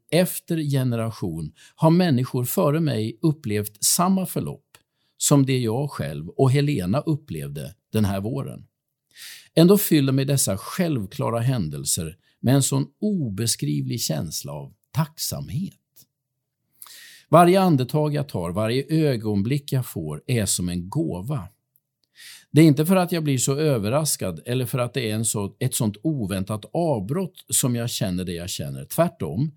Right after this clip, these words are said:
det är när det förväntade, det jag vet ska komma, det är när det kommer som den stora islossningen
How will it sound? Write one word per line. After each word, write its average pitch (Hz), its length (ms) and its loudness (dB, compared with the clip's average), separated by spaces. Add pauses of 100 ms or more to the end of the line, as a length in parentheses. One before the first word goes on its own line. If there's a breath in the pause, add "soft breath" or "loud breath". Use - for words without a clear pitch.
(480 soft breath)
det 156 160 6
är 147 80 6
när 117 120 4
det 127 80 2
förväntade, 170 960 0 (260)
det 110 80 0
jag 139 220 4
vet 170 360 0
ska - 240 0
komma, 107 520 -4 (420 soft breath)
det 151 200 6
är 123 80 4
när 165 160 2
det 139 280 -2
kommer 117 640 0 (340)
som 113 220 0
den 113 160 0
stora 151 680 -2 (160)
islossningen 113 1200 -2